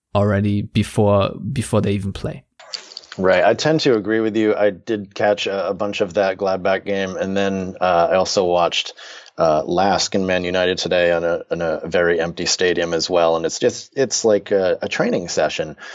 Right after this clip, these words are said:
Speaker 2: And what we were just talking about, about their struggles, uh, not playing in front of the, the crowd in the Westfalen Stadion. But I just, I,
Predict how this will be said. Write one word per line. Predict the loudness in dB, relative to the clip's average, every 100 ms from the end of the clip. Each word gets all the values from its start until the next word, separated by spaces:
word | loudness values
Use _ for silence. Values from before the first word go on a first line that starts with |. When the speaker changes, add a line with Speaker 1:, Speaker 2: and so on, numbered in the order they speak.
| -8 -2
Speaker 2:
And | 0 2
what | 2 2
we | 2
were | 2
just | -2 0
talking | 0 0 -2 -6
about, | -4 -2 -2 -4
about | -6 -4
their | -4 -4
struggles, | -2 2 2 2 0 -2 -8 -6
uh, | -4 -2 -2 -4 -10 _ _ _ _ _ _ _ -4
not | 2 2 0 -2
playing | 0 2 2 0
in | -6
front | -4 -4 -2 -2
of | -2 -2 -10 -8
the, | 0 2
the | 2 0
crowd | 2 2
in | 0
the | -2
Westfalen | -4 -4 -8 -2
Stadion. | 2 4 2 0 -8 -18 -18 -6 0
But | 2 4
I | 0
just, | -2 -10 -12 -10
I, | -10